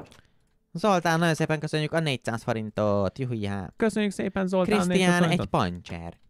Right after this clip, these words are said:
Speaker 1: Csak vicc.
Speaker 2: Igen, akkor még kettőt elmondani.
Speaker 1: Ez az.
Speaker 2: Csak vicc.
Speaker 1: Ez nem vicc, nem
Speaker 2: Ez
Speaker 1: vicces.
Speaker 2: az. Akkor miért mondtad ezt, hogyha csak vicc? Most ez olyan, ez, most ez olyan, mint azt mondom, hogy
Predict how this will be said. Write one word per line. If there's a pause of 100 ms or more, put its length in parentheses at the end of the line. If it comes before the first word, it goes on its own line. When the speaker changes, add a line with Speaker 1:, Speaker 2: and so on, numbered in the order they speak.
(120)
Speaker 1:
Csak
vicc. (1600)
Speaker 2:
Igen,
akkor
még
kettőt
elmondani.
Speaker 1:
Ez
az.
Speaker 2:
Csak
vicc. (440)
Speaker 1:
Ez
nem
vicc, (540)
nem
Speaker 2:
Ez
Speaker 1:
vicces.
Speaker 2:
az. (320)
Akkor
miért
mondtad
ezt,
hogyha
csak
vicc? (1000)
Most
ez
olyan,
ez,
most
ez
olyan,
mint
azt
mondom,
hogy